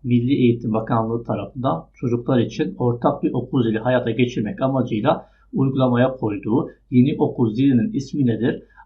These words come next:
Az önce arkadaşlar bestekarını sormuştuk. Nil Kara İbrahimgil ve Şermin Yaşar.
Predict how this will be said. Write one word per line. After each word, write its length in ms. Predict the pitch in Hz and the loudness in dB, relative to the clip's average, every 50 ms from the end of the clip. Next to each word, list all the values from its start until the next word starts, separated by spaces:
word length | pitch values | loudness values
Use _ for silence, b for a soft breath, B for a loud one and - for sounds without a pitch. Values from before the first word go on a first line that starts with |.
| b - | b -2
Az 140 | 151 147 135 | -2 2 2
önce 240 | 147 151 147 - 131 | 2 2 2 4 4
arkadaşlar 560 | 127 123 - - 117 113 - - 147 127 - | 2 2 2 0 -2 -2 0 -2 -2 -2 0
bestekarını 600 | 135 123 - - 123 - - 135 127 123 123 127 | -2 -2 -2 -4 -6 -2 2 2 4 4 2 0
sormuştuk. 680 | - - 117 104 98 95 92 - - 156 139 - - - | -2 -2 -2 -2 -2 -4 -8 -8 -6 -6 -6 -6 -4 -2
Nil 220 | 117 117 120 117 | 0 0 0 0
Kara 220 | - 127 113 120 117 | -2 0 0 2 2
İbrahimgil 720 | 113 104 117 107 98 98 95 95 98 123 143 147 B B B B B - | 0 0 -2 -2 -2 -4 -6 -6 -4 -4 -4 -4 B B B B B -4
ve 80 | 120 | -4
Şermin 460 | - - - 131 120 110 117 131 135 | -2 2 2 4 4 4 2 0 0
Yaşar. 520 | 131 120 113 - - - 120 156 - - | 0 0 0 0 0 0 0 0 0 -2